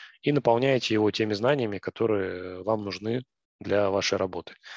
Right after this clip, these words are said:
А дальше уже технологи, там, сотрудники, аналитики, они могут делать запросы аналогичным образом, чтобы получать ответы на вопросы, исходя из той базы знаний, которая принадлежит вашему предприятию. Это вот такой самый первый, э,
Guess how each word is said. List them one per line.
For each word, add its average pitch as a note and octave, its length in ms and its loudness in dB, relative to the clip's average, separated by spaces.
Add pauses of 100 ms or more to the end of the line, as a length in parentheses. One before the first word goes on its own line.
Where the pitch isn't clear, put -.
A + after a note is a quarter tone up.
(400)
А A2 60 -2
дальше C3+ 260 2
уже G2+ 120 2
технологи, D3 520 2
там, F2 240 -8
сотрудники, A2 840 0
аналитики, F#2+ 560 -2
они G#2+ 200 2
могут G#2+ 440 0
делать G#2 420 4
запросы A2 520 0 (180)
аналогичным G#2+ 480 2
образом, D3 400 2 (720)
чтобы D3 260 2
получать A2+ 320 4
ответы A#2 340 2
на G#2 100 0
вопросы, B2 420 2
исходя G#2+ 360 0
из G2 100 -2
той G#2+ 160 -2
базы G2+ 240 -2
знаний, B2 360 0
которая A#2 380 -2
принадлежит G2 460 -6
вашему G2 280 -2
предприятию. - 560 -6 (800)
Это - 140 2
вот - 80 0
такой B2 240 2
самый A#2 300 0
первый, G2 520 2
э, F#2 640 -6